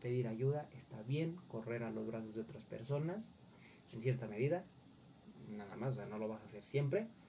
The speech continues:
o, o por detalles insignificantes, pero si un día crees que lo necesitas, está bien, levántate, búscalo, y, y, y mejora, simplemente ábrete a los consejos, a lo que puedan,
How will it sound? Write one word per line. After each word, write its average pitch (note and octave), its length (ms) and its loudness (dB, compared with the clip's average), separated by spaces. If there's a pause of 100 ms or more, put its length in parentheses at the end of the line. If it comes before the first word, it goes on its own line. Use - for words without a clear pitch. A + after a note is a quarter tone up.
(400)
o, G2+ 840 -8
o A2+ 320 -2
por A2+ 200 -4
detalles A#2 440 -2
insignificantes, B2 840 0
pero F3+ 260 10
si F3 120 0
un D#3+ 100 2
día D#3 220 2
crees D3+ 240 2
que - 140 -2
lo C3+ 100 4
necesitas, C#3 400 4
está F3 180 -2
bien, A3 300 0 (260)
levántate, B2+ 580 0
búscalo, C3 520 0 (1120)
y, A2+ 400 0 (200)
y, A#2 320 -4
y A#2+ 120 -6
mejora, G#3+ 460 6 (120)
simplemente D#3 640 2
ábrete C3+ 600 4
a A#2+ 80 -6
los A2+ 180 -6
consejos, B2+ 680 2
a C3 60 0
lo A2+ 140 -2
que A2 120 -4
puedan, A2+ 640 -2